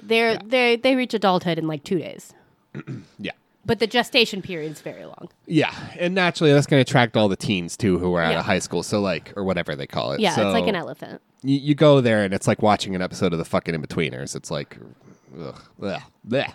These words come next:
Speaker 1: That's a different show, actually, the fucking Inbetweeners.
Speaker 2: <laughs> Only the best part of the day is filmed for that one.
Speaker 1: Mm-hmm.
Speaker 2: <clears throat> The fucking in-between.
Speaker 1: Mm-hmm.
Speaker 2: <laughs> Wor-,
Speaker 1: Yeah.
Speaker 2: work and dinner.
Speaker 1: <laughs>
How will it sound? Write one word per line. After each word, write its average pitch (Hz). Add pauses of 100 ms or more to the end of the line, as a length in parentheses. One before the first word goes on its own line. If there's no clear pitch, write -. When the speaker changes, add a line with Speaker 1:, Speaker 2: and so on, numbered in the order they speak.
(200)
Speaker 1:
That's 254
a 240
different 208
show, 208
actually, 156
the 147
fucking 156
Inbetweeners. 135
Speaker 2:
<laughs> 440 (3750)
Only 220
the 170
best 151
part 139
of 117
the 113
day 117
is 95
filmed 87
for 92
that 78
one. -
Speaker 1:
Mm-hmm. 226
Speaker 2:
<clears throat> - (460)
The 165
fucking 175
in-between. 117 (160)
Speaker 1:
Mm-hmm. 226
Speaker 2:
<laughs> -
Wor-, 214
Speaker 1:
Yeah. 175
Speaker 2:
work 143
and 120
dinner. 95 (640)
Speaker 1:
<laughs> 302